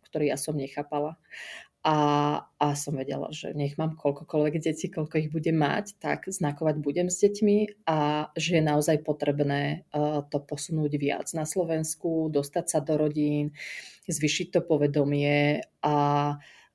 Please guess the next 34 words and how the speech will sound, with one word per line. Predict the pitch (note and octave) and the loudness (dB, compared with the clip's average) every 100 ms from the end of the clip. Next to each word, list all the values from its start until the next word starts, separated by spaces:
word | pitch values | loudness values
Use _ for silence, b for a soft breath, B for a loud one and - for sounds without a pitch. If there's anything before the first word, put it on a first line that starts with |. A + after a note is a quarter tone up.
| _ | _
a | D3 D3 | 0 0
si | D3 E3 | 2 2
myslím, | D#3+ - E3 D3+ | 0 0 0 0
že | D3+ | -4
v | - | -8
súčasnosti | - D3 D#3 - - | -8 -6 -6 -6 -6
sa | D#3 D3 | -6 -6
to | |
celkom | D#3+ - C#3+ C#3+ D#3 D3+ | -8 -2 -2 0 -2 -2
darí | C#3 C3+ D3 C#3+ D3 C#3+ - | 0 2 2 4 4 2 0
a | C#3 C#3 D3 | -4 -2 0
naozaj | C#3+ C#3+ D3 | 0 0 -2
sa | - - D3+ | -6 -6 -2
snažím, | C#3 D3+ D3 D3 | -2 -2 -4 -4
aby, | C#3+ C#3+ D3 D3 C#3+ _ _ D3 | -6 -2 -2 -2 -6 _ _ -4
aby | D3 D3+ | -4 -6
tí | - D#3 D3+ | 0 2 4
ľudia | D3 D3+ D#3 D#3 D3 D3+ | 4 2 4 4 4 0
možno | D3 G3 | -2 0
poznali | D3+ D3+ E3 E3+ | 0 2 2 0
ten | E3+ E3 | -2 0
môj | D#3+ | -2
príbeh | D#3 D3 D3 A#2 - - - D3 | 0 0 2 0 0 -6 -6 0
a, | D3 D3 D3+ B B B - | 2 0 -2 B B B 0
a | D3+ | 2
nemali | D3+ D3+ D3+ D#3 D3+ | 4 2 2 4 2
pocit, | D3 C#3+ - E3 | 0 -4 -4 -6
že | D#3 D3 | -4 -2
detičky | D3 D3 D3+ - - D#3 D3 D3 E3 | -2 -4 -6 -6 -4 0 0 0 0
do | D3+ | 0
troch | C3+ E3 - | 0 -4 -4
rokov | D3 - | -4 0
alebo | D3 D3 | 0 0
kým | D3 | -2